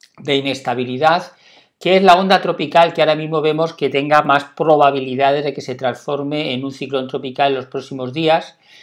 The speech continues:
Y luego veis que tenemos otras tres ondas tropicales. Tenemos una situada prácticamente al norte de Panamá,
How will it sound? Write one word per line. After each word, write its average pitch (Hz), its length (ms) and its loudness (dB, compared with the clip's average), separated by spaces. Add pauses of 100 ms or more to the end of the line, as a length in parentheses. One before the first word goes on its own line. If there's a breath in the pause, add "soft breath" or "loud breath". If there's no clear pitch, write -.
(160 soft breath)
Y 175 100 -4
luego 208 200 4
veis 214 180 2
que 190 100 -4
tenemos 196 380 -2
otras 165 420 -2
tres 196 360 -4
ondas 165 340 -6
tropicales. 123 640 -4
Tenemos 151 340 -6
una 170 180 -2
situada 151 460 0
prácticamente 143 640 -6
al 123 120 -2
norte 131 240 -6
de 131 120 0
Panamá, 135 640 -2